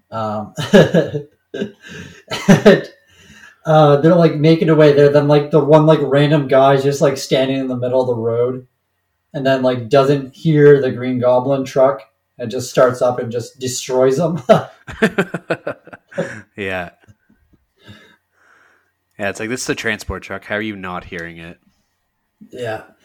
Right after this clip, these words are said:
Speaker 1: And then Billy just, like, turns around and just, like, shoots a rocket launcher at it <laughs> and destroys
Speaker 2: Yeah.
Speaker 1: it. It's like, "All right, well, that's over."
Speaker 2: <laughs> We win.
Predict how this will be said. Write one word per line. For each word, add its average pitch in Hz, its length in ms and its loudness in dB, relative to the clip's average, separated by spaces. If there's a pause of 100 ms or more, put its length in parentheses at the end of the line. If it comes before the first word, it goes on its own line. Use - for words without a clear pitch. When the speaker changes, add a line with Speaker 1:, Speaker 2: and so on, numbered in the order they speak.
(360)
Speaker 1:
And 165 160 2
then 143 260 4
Billy 143 360 6
just, 131 320 -2
like, - 420 -4
turns 143 280 -2
around 127 320 -2
and 120 120 -6
just, 117 220 -10
like, 113 240 -6
shoots 131 320 -4
a 120 60 -4
rocket 110 340 -4
launcher 123 360 -6
at 120 160 -4
it 135 140 -4 (120)
<laughs> 208 180 4
and 160 180 2
destroys 139 560 0
Speaker 2:
Yeah. 202 80 6
Speaker 1:
it. 185 120 4
It's - 120 -14
like, 127 180 -6 (680)
"All 254 140 0
right, 240 320 0
well, 247 640 2
that's 247 200 -2
over." 196 540 2 (280)
Speaker 2:
<laughs> - 1120 -6
We 123 280 0
win. 180 500 0